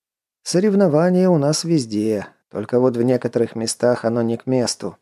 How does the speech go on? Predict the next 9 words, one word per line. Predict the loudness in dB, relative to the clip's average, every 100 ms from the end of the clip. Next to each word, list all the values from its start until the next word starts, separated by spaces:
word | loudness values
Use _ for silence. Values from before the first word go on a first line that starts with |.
| _ _ _
Зачем | -6 -2 0 0 2
на | 0
скорость | -2 0 0 2 -2 -8
с | -6
варкой | 0 0 0 -2
работать? | 0 2 0 -4 -14 _ _ _ _ _ _
Нет | -8 -2 0 2
же | 0
спешки, | 0 0 0 -2 -8 -14